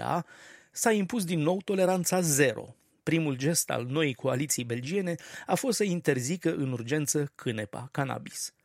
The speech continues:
Cu Olanda fumătoare legal alături, Belgia a atins acum următorul compromis schizoid. Comerțul cu cannabis e în continuare interzis, în schimb consumul personal e relativ tolerat de poliție.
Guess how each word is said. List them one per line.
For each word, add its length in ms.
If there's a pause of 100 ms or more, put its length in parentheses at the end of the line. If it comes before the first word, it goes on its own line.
(120)
Cu 300
Olanda 500
fumătoare 580
legal 320
alături, 400
Belgia 480
a 220
atins 360
acum 400 (320)
următorul 640
compromis 580
schizoid. 920
Comerțul 440
cu 120
cannabis 480
e 80
în 200
continuare 580
interzis, 800 (320)
în 140
schimb 380
consumul 840
personal 720 (140)
e 160
relativ 480
tolerat 520
de 140
poliție. 640